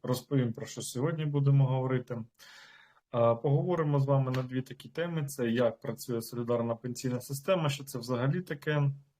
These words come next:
і чому в майбутньому, скоріше за все, не буде солідарної пенсії від держави.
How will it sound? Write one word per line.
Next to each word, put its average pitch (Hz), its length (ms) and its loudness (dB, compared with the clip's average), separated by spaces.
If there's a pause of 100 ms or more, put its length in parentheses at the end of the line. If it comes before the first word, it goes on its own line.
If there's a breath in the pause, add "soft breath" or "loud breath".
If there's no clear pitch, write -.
(140)
і 131 240 2
чому 143 380 2
в - 20 -2
майбутньому, 147 920 0
скоріше 127 480 0
за 110 120 -4
все, 151 440 0 (380)
не 117 160 -2
буде 143 360 2
солідарної 113 600 -2
пенсії 123 520 -6
від 110 180 -4
держави. 104 480 -4